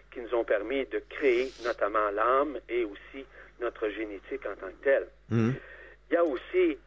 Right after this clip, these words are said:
Speaker 1: ce que moi j'appelle aussi les Ayot HaKodesh, qui sont reliés à nos quatre éléments, qui sont en réalité des feux, qui font partie de la vingt-quatrième dimension. Donc, les quatre éléments qu'on connaît, comme vous le savez, sont l'air, le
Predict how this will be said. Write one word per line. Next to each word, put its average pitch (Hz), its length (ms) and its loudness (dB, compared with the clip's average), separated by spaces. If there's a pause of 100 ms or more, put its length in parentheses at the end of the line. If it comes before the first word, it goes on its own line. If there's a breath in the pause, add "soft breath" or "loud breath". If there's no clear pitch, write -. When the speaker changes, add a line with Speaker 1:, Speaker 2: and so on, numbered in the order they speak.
(280)
Speaker 1:
ce - 60 -18
que 127 100 0
moi 120 220 4
j'appelle 117 320 2
aussi 151 480 -4
les 110 280 2
Ayot 117 240 4 (160)
HaKodesh, 113 720 0
qui - 80 -16
sont 135 160 2
reliés 127 320 2 (120)
à - 40 -8
nos 107 300 -8
quatre - 300 -2
éléments, 117 320 2 (100)
qui - 80 -12
sont 160 80 -4
en 151 100 0
réalité 139 460 0
des 104 200 -8 (160)
feux, 160 140 -4 (380 loud breath)
qui - 100 -18
font 180 140 0
partie - 380 -4
de 123 100 2
la 113 180 4
vingt-quatrième 113 680 0
dimension. 107 640 -6 (460 loud breath)
Donc, 214 260 2 (240 loud breath)
les 143 120 0
quatre - 240 0
éléments 175 320 4
qu'on 143 140 -2
connaît, 139 340 2
comme 110 160 0
vous 113 80 -8
le 104 140 -10
savez, 120 320 2 (360 loud breath)
sont 110 220 2
l'air, 131 540 2
le 104 160 -2